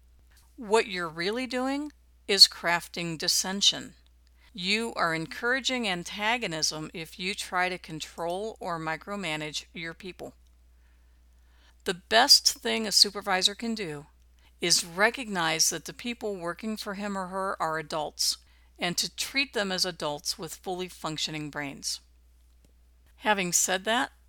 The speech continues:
it's important to realize that not everyone who works for you lives above the line.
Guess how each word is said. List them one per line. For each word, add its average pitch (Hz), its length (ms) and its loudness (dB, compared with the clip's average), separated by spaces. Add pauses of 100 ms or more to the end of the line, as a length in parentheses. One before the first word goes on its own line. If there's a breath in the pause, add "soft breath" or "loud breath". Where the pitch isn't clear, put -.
(100)
it's 185 220 -2
important 240 580 -2
to 208 160 2
realize 160 600 -2
that 170 200 -4
not 170 380 2
everyone 196 460 -2
who 180 100 -6
works 165 380 0
for 240 120 -6
you 240 300 -4
lives 170 520 0
above 156 480 -4
the 160 120 -6
line. 180 480 -6